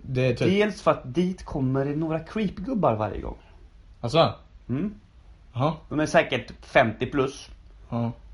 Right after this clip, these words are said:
Speaker 2: Och det finns ju några så här pelare som håller upp de här balkongliknande grejerna som finns runt om där uppe.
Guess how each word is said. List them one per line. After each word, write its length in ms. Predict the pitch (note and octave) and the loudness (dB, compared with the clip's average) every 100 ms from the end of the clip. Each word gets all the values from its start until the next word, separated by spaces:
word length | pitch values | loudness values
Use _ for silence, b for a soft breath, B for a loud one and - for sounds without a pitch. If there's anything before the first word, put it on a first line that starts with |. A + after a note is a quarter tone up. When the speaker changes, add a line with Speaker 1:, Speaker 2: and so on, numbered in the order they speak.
| - | -8
Speaker 2:
Och 180 | B2 A#2 | -8 -6
det 80 | C3+ | -6
finns 320 | E3+ E3+ - | 0 0 0
ju 40 | |
några 140 | D#3 C3+ | 0 2
så 100 | C3 | 2
här 60 | - | 0
pelare 460 | D#3 D3 C#3 D#3+ D3 | 0 2 4 4 4
som 160 | C#3 C3 | 0 -2
håller 180 | C3+ A#2 | 2 2
upp 160 | A2 | 2
de 80 | A2+ | 0
här 80 | G2+ | 2
balkongliknande 720 | G#2+ G#2+ A2+ A#2 C3+ C3 B2+ | 0 0 0 0 -2 0 0
grejerna 220 | G#2+ G#2 | 2 0
som 60 | G#2+ | -2
finns 200 | G#2+ G#2 | -4 -2
runt 220 | G#2+ A2+ | -2 0
om 100 | A2+ | 0
där 80 | G#2 | 0
uppe. 260 | A2 A#2 | 2 0